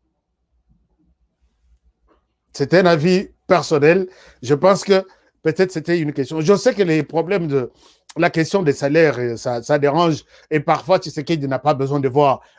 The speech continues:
un salaire, euh, aussi, euh, faramineux pour lui seul, lui seul. Mais il a besoin d'améliorer les choses. Mais à cette question, gardez votre patience. On est en train de travailler sur tout.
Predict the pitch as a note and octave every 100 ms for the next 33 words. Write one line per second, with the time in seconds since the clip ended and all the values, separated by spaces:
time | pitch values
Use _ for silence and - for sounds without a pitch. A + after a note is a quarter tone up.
0 | - D#3 D#3 C#3+ D3 B2+ B2+ C#3+ D3+ -
1 | F3 D3 A#2 _ _ C#3 C3 B2+ B2 A#2
2 | F3+ D#3+ D3+ D#3 D3+ D3+ C#3+ C3+ B2+ -
3 | G#3 D#3+ D#3 F3 F3 E3+ C#3+ - _ _
4 | _ _ _ _ B2+ D#3+ A3+ F#3 D3+ F3
5 | F3 F3+ G#3 E3 C#3+ C#3 C#3 C#3 A2+ A#2
6 | G#2 _ _ - D#3 C#3 G#3 - D#3+ F3+
7 | G3+ B3+ _ _ _ _ _ _ _ -
8 | C3+ C3+ D3 D3 D3+ C3+ - A#2 - C#3+
9 | F#3 - _ _ _ _ _ _ _ _
10 | _ _ _ C3+ E3+ F#3 F3 F3 D3+ D3
11 | C#3+ D3+ D#3+ E3 C#3 B2 - A#3 E4+ F#4